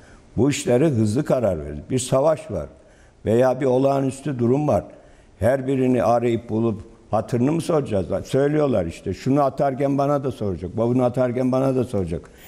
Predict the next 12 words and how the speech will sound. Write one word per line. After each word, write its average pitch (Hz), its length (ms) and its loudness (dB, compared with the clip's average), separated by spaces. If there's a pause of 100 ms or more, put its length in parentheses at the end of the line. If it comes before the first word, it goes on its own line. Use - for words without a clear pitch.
(220)
Herkesin 139 560 0
yorulduğu 135 540 2
yerde 131 380 0
bir 131 80 0
han 123 280 0
kurarak 131 460 2 (960)
ülkeyi 139 400 0
nasıl 156 280 -2
yöneteceğiz? 95 680 -4
Tam 160 260 0
bir 165 140 0
kaos. 156 400 0